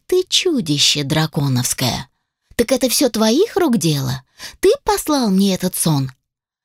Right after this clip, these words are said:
«Нет, это была наша первая связь как пары, но во сне. Не спорю, зелье поспособствовало, но лично я больше ничего не делал». Он часто дышал и смотрел на меня, как голодный зверь.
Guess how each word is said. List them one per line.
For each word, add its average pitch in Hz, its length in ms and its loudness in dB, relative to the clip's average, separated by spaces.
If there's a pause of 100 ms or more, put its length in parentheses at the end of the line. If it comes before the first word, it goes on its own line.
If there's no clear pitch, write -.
(600)
«Нет, 139 600 -2
это 147 280 -2
была 151 200 0
наша 151 300 0
первая 156 400 -2
связь 165 380 -2
как 147 240 -6
пары, 180 440 0 (200)
но 175 120 2
во 240 140 2
сне. 277 480 0 (380)
Не 190 120 4
спорю, 214 480 2
зелье 180 560 2 (380)
поспособствовало, 156 1120 -2
но 165 140 2
лично 185 300 0
я 175 200 0
больше 196 320 0
ничего 175 440 0
не 202 200 2
делал». 262 420 0 (800)
Он 156 140 0
часто 165 340 0
дышал 165 380 0
и - 20 -2
смотрел 160 460 -2
на 156 80 2
меня, 156 240 0
как 143 200 -4
голодный 151 460 0
зверь. 139 420 0